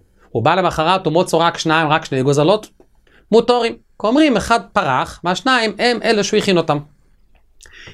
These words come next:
אם הוא זימן בתוך הקן, ומוצא למחרת, הקן ריק, ומוצא לפני הקן. בדף הבולט קצת מהקן, שם הוא מוצא אותם.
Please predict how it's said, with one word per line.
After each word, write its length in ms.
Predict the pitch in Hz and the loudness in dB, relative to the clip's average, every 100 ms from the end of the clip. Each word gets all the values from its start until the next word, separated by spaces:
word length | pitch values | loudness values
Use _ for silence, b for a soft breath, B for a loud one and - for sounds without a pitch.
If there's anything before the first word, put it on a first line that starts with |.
| B | B
אם 140 | 233 | 4
הוא 100 | 233 | 6
זימן 340 | 180 196 226 196 | 4 4 2 2
בתוך 300 | 185 180 170 | 2 0 0
הקן, 260 | - 202 226 _ | 0 0 -2 _
ומוצא 380 | 120 160 226 - | -2 0 2 2
למחרת, 640 | 147 131 151 202 185 185 - | 2 0 0 2 2 0 -6
הקן 300 | 127 - 202 | -8 -2 0
ריק, 360 | 139 170 220 - | 2 0 -2 -4
ומוצא 320 | 143 214 214 | 0 0 2
לפני 320 | 220 233 208 | 0 0 0
הקן. 260 | 190 175 156 151 _ _ - | 0 2 -2 -4 _ _ -6
בדף 380 | 107 139 214 196 | -2 0 0 0
הבולט 340 | 127 139 196 | -2 0 0
קצת 260 | - 156 135 | -2 -4 -2
מהקן, 400 | 165 175 240 220 | -2 0 0 0
שם 140 | 208 | 0
הוא 100 | 226 | 0
מוצא 220 | 220 214 185 | 0 0 0
אותם. 260 | 175 156 | 0 -6